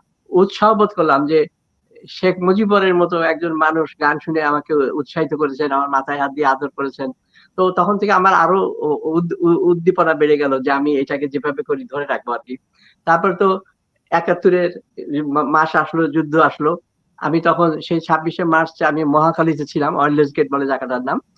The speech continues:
তো রাতে এগারোটার পরে দেখি যে আমার বাসার সামনে দিয়ে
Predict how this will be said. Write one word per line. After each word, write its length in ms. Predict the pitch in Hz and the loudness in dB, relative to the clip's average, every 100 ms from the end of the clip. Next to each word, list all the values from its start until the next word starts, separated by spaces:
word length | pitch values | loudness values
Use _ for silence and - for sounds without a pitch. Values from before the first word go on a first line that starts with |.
| _ _ _ - | _ _ _ 2
তো 260 | 156 151 | 2 4
রাতে 440 | 165 165 190 185 180 | 0 0 2 2 2
এগারোটার 600 | - - 156 180 185 214 | -2 -2 0 2 0 0
পরে 240 | 214 202 | 2 2
দেখি 240 | 190 185 196 | 2 2 2
যে 160 | 196 | 2
আমার 260 | 175 170 175 | 2 2 2
বাসার 260 | 165 180 | 0 0
সামনে 280 | 180 185 185 | -6 -2 -2
দিয়ে 340 | 180 190 180 | 0 0 0